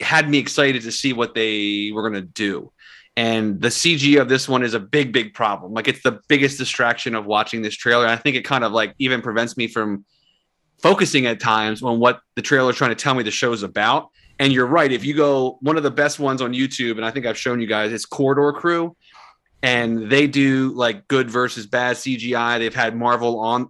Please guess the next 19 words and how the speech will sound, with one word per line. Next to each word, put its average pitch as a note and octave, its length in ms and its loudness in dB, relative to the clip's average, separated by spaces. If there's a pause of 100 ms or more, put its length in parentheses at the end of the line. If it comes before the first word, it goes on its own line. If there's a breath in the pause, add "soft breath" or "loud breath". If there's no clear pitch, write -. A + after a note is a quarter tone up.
like, A2 300 -4
Marvel A#2+ 520 0
artists A#2+ 360 -2
on A#2 80 -2
the A2 60 -2
show C3 580 2 (640)
breaking C3+ 320 0
down B2+ 360 0
shots, B2 560 0
and, A#2 80 -8
like, A2+ 160 -4
they've A#2 220 -2
done A#2+ 160 2
the A#2 80 -2
thing A#2+ 180 -4
where A#2 80 0
they A2+ 140 0
recreate A#2+ 520 -4
shots. A#2 640 -2